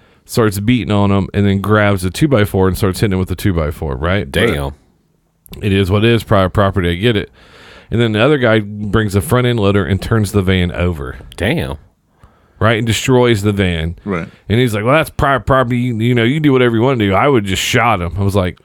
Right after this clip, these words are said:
Speaker 3: Nope, you can't do that.
Speaker 1: No, no, no. And, uh, even if it was legal,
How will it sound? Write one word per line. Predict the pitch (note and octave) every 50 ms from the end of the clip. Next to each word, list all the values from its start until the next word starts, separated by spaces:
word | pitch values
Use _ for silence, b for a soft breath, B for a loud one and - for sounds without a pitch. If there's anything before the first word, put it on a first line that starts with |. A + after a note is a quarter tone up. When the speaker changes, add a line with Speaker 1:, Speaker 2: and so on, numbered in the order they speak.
| b b b b b b b b _ _
Speaker 3:
Nope, | D3 - G2+ B2+ E3 G3+ - _ _ - A#2+
you | C#3+ G2+
can't | - D#3+ F3 E3
do | E3 F3
that. | A2 E2+ E2 - - _ - - -
Speaker 1:
No, | F3+ A3+
no, | A#3+ B3
no. | A#3+ A#3+ G#3 F3
And, | E3+ F#3 F3+
uh, | D3+
even | D3+ D3+ C#3 A#2+ E3+ G#3 A3+ B3 B3
if | A3+ F3+
it | G#3+
was | G3+ F3+ D3 B2+ B2+
legal, | C3 C#3 C3+ C#3+ D#3 D3+ B2 G#2+ F#2+ F2+ - -